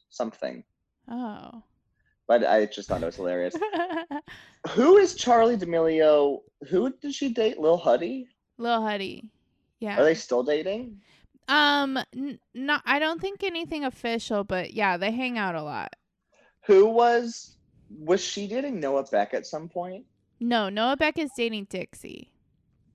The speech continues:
Speaker 1: Dixie, got it. And
Speaker 2: Yeah.
Speaker 1: Dixie's older.
Speaker 2: Yeah,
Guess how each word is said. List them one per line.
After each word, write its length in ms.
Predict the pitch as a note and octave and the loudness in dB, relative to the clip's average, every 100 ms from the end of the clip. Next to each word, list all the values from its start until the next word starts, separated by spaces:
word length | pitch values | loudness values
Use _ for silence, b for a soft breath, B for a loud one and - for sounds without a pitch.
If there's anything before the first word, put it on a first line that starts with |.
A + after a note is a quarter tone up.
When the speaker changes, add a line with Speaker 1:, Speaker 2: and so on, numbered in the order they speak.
| - | -8
Speaker 1:
Dixie, 880 | G#2 G2+ G2+ - - - G#1+ G1+ - - | -4 -2 -4 -6 -20 -16 -16 -16 -18 -12
got 300 | C2+ C#2 - | -10 -10 -10
it. 220 | - - | -12 -12
And 100 | - | -6
Speaker 2:
Yeah. 80 | - | -2
Speaker 1:
Dixie's 300 | A2 - - | -2 -4 -8
older. 480 | C#2 F2 - - - _ _ - | -6 -8 -8 -16 -16 _ _ -8
Speaker 2:
Yeah, 380 | A3 F#3 - | -6 -4 -8